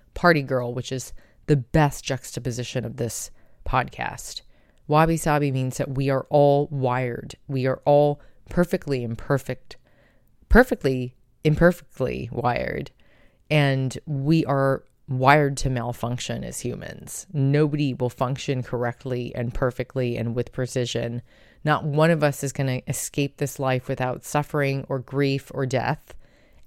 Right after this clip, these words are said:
Everyone will die. Everybody will pay taxes for the most part. I hope so, unless you're a crook. And everybody will go through their own sense of suffering.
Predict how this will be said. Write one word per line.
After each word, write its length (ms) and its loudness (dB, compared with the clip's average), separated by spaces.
Everyone 760 4
will 180 2
die. 640 2
Everybody 720 0
will 120 -2
pay 200 0
taxes 560 -6
for 160 -8
the 80 -6
most 280 -8
part. 200 -4
I 60 -4
hope 200 -6
so, 220 -4
unless 240 -8
you're 160 -8
a 20 -10
crook. 520 -4
And 460 2
everybody 720 2
will 540 6
go 240 8
through 200 0
their 220 0
own 200 -2
sense 360 -6
of 140 -6
suffering. 600 -6